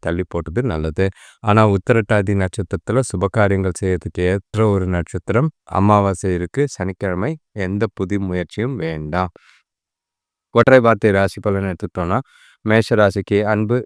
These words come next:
ரிஷப ராசிக்கு ஆரோக்கியம், மிதுன ராசிக்கு நன்று, கடக ராசிக்கு வரவு, சிம்ம ராசிக்கு விரயம், கன்னி ராசிக்கு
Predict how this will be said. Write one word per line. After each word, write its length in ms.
ரிஷப 360
ராசிக்கு 480
ஆரோக்கியம், 480
மிதுன 320
ராசிக்கு 460
நன்று, 380
கடக 280
ராசிக்கு 460
வரவு, 360
சிம்ம 360
ராசிக்கு 500
விரயம், 400
கன்னி 260
ராசிக்கு 480